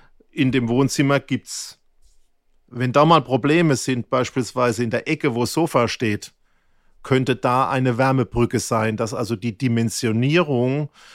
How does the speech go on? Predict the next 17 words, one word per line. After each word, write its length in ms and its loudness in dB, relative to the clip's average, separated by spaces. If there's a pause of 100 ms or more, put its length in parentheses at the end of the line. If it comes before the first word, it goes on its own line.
(200)
dieser 320 0
Wand 440 0 (340)
Hinblick 720 -4
auf 160 -4
die 100 -6
vierzehn 440 -2
Grad 300 -2
Wandtemperatur 1080 0 (260)
nicht 220 -4
richtig 400 -4
ist, 380 -6 (840)
dann 180 0
hast 200 2
du 60 0
da 80 2
ein 80 -2
Problem. 580 -2